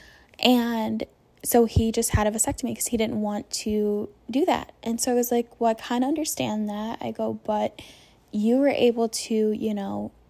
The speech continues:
work through that and become who you are." Like, he was working on his P H D. I'm like, "So you don't think that you would be able to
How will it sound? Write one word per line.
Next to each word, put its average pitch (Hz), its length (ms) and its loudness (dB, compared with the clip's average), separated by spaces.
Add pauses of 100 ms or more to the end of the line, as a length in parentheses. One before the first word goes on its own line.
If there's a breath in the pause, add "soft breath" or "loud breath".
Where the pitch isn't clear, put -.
(340)
work 220 220 4
through 226 280 2
that 214 480 0
and 208 240 -6 (680 loud breath)
become 226 400 2
who 240 120 2
you 220 320 2
are." 208 340 0
Like, 202 200 -4
he 226 120 -4
was 202 180 -2
working 208 280 -2
on 202 100 -2
his 202 140 -6
P 202 240 -2
H - 240 -6
D. 285 440 2 (640 loud breath)
I'm 254 200 4
like, 233 220 2
"So 220 540 2
you 233 200 2
don't 226 220 2
think 226 260 -2
that 214 160 -2
you 220 180 2
would 226 160 4
be 214 160 0
able 208 180 0
to 202 640 0